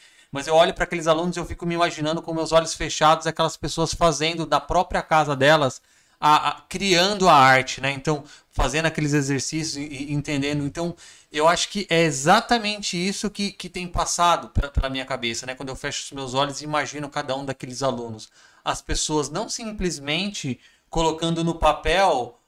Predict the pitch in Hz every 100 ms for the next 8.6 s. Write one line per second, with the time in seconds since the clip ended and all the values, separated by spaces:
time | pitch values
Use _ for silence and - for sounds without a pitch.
0 | _ 117 - 175 170 - 185 160 156 165
1 | 160 156 156 151 151 - - 139 123 -
2 | 113 - _ _ - 135 151 151 - 160
3 | 143 117 _ _ _ - 151 139 151 175
4 | 196 214 208 _ _ _ - 156 - 147
5 | - 151 156 185 180 180 _ _ - 139
6 | 135 170 180 175 165 151 - 151 135 151
7 | 175 170 160 160 165 - 147 - 160 160
8 | 151 151 - 123 123 -